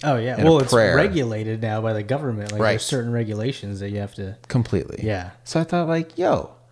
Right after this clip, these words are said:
Speaker 2: I haven't eaten an edible in a long time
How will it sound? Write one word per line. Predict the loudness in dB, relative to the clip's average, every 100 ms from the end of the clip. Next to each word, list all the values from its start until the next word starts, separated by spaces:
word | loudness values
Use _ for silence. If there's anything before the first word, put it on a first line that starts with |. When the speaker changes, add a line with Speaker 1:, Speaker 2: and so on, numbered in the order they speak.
| _ -2
Speaker 2:
I | 0
haven't | 2 2
eaten | 0 -2
an | -4
edible | -4 -2 -2 -2 -4
in | -6 -8 -8
a | -8
long | -8 -4 -2 0 -2
time | -2 -6 -6 -10